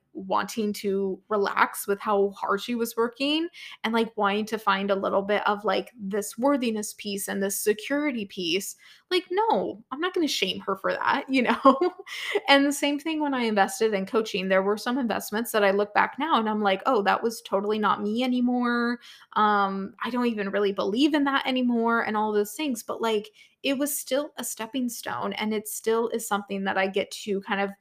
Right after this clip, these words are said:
use in my toolkit if I want. And at the end of the day, I made those investments because I was like,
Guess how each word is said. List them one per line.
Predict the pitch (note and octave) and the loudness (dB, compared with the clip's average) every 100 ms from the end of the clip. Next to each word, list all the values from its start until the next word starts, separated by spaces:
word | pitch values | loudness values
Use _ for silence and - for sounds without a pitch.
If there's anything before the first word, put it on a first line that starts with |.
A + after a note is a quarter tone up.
| _ | _
use | A3+ A#3 A3+ G3+ | -4 -2 -2 0
in | F#3+ | 0
my | F#3+ | 0
toolkit | - E4+ E4 E4+ D4+ | 0 0 2 2 2
if | C#4 C#4 | 2 2
I | |
want. | B3+ A#3 A#3+ B3 A#3 - - - - - | 2 2 2 2 -2 -10 -20 -20 -14 -2
And | B3 A#3+ B3 | 4 4 4
at | B3+ C4+ | -2 -4
the | B3+ | -6
end | B3+ | -2
of | C4 G#3+ | -2 -2
the | |
day, | G#3+ B3 | 0 0
I | A#3 | 0
made | G#3+ A3+ G#3 | 0 0 0
those | G#3+ | -2
investments | A3 A3+ A3+ A3 G#3 | -2 -4 -4 -4 -4
because | - G#3 A3+ - | -4 -6 -6 -6
I | G#3+ | -4
was | G3+ G3+ | -2 0
like, | G3 G3 | -2 -2